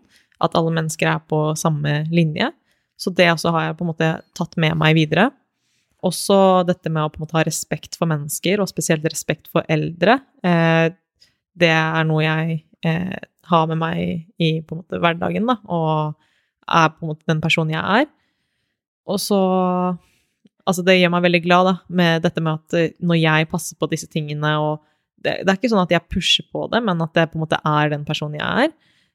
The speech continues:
eh, så påvirker det også mine søsken, fordi at, eh, her om dagen så kom jo lillesøstera mi, hun minste, og sa at hun hadde lyst til å prøve å faste, og det synes jeg var veldig stort, eh, for meg, da, fordi at, eh, hun kan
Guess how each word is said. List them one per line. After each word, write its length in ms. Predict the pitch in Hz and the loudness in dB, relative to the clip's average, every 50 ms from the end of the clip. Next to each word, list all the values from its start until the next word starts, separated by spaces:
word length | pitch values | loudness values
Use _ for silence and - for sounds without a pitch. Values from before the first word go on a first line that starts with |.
| _ _ - | _ _ -2
eh, 240 | 185 180 170 165 - - | 0 0 0 -2 -4 -6
så 260 | - - - 196 180 170 170 165 165 165 - _ _ _ - | -6 -2 0 2 2 4 2 2 0 -2 -6 _ _ _ 2
påvirker 420 | 190 175 160 160 160 - - 170 | 2 4 4 4 0 0 -2 -2
det 140 | 160 156 151 | 0 0 0
også 180 | 156 147 - 160 | -2 -4 -6 -6
mine 160 | 151 147 151 | -4 -4 -4
søsken, 520 | - - 160 - - - - 175 214 269 269 - | -4 -4 -6 -6 -6 -4 -4 -4 -4 -6 -12 -10
fordi 240 | _ - 185 175 165 | _ -2 0 2 2
at, 140 | - - - _ - | 0 -2 -4 _ 0
eh, 220 | 165 160 160 160 160 | 0 2 2 2 2
her 140 | 165 160 160 | 2 2 2
om 80 | 156 | 2
dagen 180 | 151 151 170 185 | 2 2 2 0
så 80 | - 202 | 0 -2
kom 240 | - - 170 156 151 | -2 -2 -4 -2 -2
jo 360 | 151 151 156 151 151 156 151 | -2 0 0 0 0 0 0
lillesøstera 560 | 160 165 156 147 147 - 151 - - - - 139 | 2 0 0 0 -2 -6 -6 -6 -6 -6 -6 0
mi, 180 | 139 170 208 220 | 2 2 2 2
hun 240 | 202 190 185 165 151 | 0 -2 -2 -2 0
minste, 480 | 151 147 143 135 - - - 175 226 277 - _ - _ _ _ _ _ _ _ | 0 -2 -2 -4 -8 -4 -2 -2 -2 -2 -4 _ -20 _ _ _ _ _ _ _
og 460 | - 175 165 160 156 156 151 151 160 160 | 0 0 2 2 2 2 2 0 -2 -2
sa 180 | - - 160 | -2 0 0
at 120 | 156 156 - | 0 0 0
hun 100 | 170 160 | 0 0
hadde 120 | 156 156 | 0 -2
lyst 140 | 151 - - - | -6 -4 -4 -6
til 60 | 160 | -6
å 60 | - | -2
prøve 220 | - 165 151 147 | 0 0 0 0
å 80 | 147 - | -4 -6
faste, 460 | - 170 - - - - - 208 220 214 - _ _ _ _ _ _ _ _ - | -8 -8 -6 -6 -8 0 0 0 0 0 -4 _ _ _ _ _ _ _ _ 2
og 480 | 180 175 170 165 165 160 160 160 156 - _ _ _ - | 4 4 4 4 2 0 -2 -2 -6 -10 _ _ _ 0
det 160 | 165 175 175 | 2 2 4
synes 160 | 175 175 165 | 4 2 2
jeg 140 | - 170 160 | 2 2 2
var 100 | 156 156 | 4 2
veldig 180 | 160 156 156 151 | 2 2 2 0
stort, 640 | - - - - - 170 151 147 151 - _ - - _ _ | -2 -4 -8 -4 -2 -2 -2 -2 -4 -10 _ -20 -20 _ _
eh, 160 | - 160 160 156 | -2 -2 0 0
for 140 | - 160 | 0 0
meg, 160 | 165 165 185 196 | 2 2 2 0
da, 80 | 185 170 - | 0 -2 -4
fordi 220 | _ - 170 156 | _ 2 2 2
at, 220 | 156 156 - _ - | 2 0 -4 _ 0
eh, 300 | 160 156 156 156 160 160 - _ _ _ _ | 0 2 2 0 -2 -4 -10 _ _ _ _
hun 460 | - 185 170 165 165 165 170 170 160 - _ _ _ _ - - _ _ _ | 0 0 2 2 0 0 -2 -4 -6 -8 _ _ _ _ -20 -20 _ _ _
kan 200 | - - 175 156 | -4 -2 -2 -2